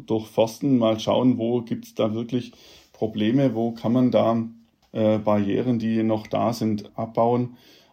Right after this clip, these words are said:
Ein ganz gutes Beispiel ist für mich, wir waren mit unserem Ausschuss ländlicher Raum vor ein paar Wochen, äh, in Frankreich unterwegs. Und die haben das, äh, wirklich sehr vorbildhaft im Bereich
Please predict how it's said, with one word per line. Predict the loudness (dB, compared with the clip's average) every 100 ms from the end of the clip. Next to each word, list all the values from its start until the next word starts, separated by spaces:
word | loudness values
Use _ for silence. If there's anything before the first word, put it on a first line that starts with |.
| -4
Ein | 0
ganz | 0 0
gutes | 0 -2 0
Beispiel | 0 0 0 -2
ist | -2
für | 0
mich, | 0 0 0
wir | 2
waren | 2 2
mit | 2
unserem | 0 0 0
Ausschuss | 0 -2 -2 -2
ländlicher | 0 -2 -2 -2 0
Raum | 2 2 2
vor | 0
ein | -2
paar | 0 -2 0
Wochen, | -2 -2 -4 -12 _ _ _ _ _ _ _ -4
äh, | 0 2
in | 2 -2
Frankreich | -4 -4 -2 -4 -4
unterwegs. | -4 -4 -4 -6 -8 -10 -8
Und | -6 -6
die | -2
haben | 0
das, | 0 -2 -8 -20 -20 -20 -20 _
äh, | -2 -2 0
wirklich | -2 -2 -4 -2
sehr | -4
vorbildhaft | 0 0 2 2 2 -2 -4 -16 -16 -16 -18 -6
im | -2 0
Bereich | 0 -2 -2 -4